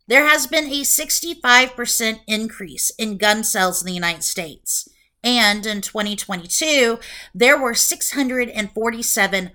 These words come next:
mass shootings in the United States alone. Now, that's not to say that everyone with a gun is a bad guy,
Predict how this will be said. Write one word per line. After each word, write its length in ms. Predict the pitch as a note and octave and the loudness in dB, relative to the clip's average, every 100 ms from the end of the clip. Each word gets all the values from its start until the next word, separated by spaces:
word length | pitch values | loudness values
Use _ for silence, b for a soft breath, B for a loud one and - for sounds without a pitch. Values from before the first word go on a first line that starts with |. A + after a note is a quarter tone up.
| - | -8
mass 560 | F3+ G3 G3+ A3 - - | -4 2 4 4 -2 -4
shootings 720 | - - A3+ G3 F#3 F#3 - | -4 -2 -2 -4 -6 -8 -6
in 100 | G#3 | -4
the 60 | G3 | -2
United 360 | F#3+ F#3 F#3 | 0 0 0
States 320 | - F3+ E3+ | -4 -6 -8
alone. 480 | F#3 F3+ E3+ - - _ _ _ _ _ _ _ _ | -6 -4 -4 -6 -20 _ _ _ _ _ _ _ _
Now, 440 | G3+ G#3+ F#3 - - _ _ _ _ - | 2 4 4 -2 -18 _ _ _ _ 4
that's 200 | A#3+ A#3+ | 6 8
not 220 | D#4+ D#4+ | 6 6
to 60 | C#4+ | 2
say 300 | - C#4 B3+ | 6 8 6
that 180 | A3+ | 4
everyone 500 | A#3 A#3 C#4+ A#3+ A#3+ | 6 6 4 0 0
with 160 | A3+ A3 | 0 -4
a 60 | F#3+ | 0
gun 240 | G3+ F#3+ | 2 2
is 160 | F#3 F3+ | 0 -2
a 20 | |
bad 380 | - G#3+ G3+ - | 4 6 4 0
guy, 300 | - - | -18 -20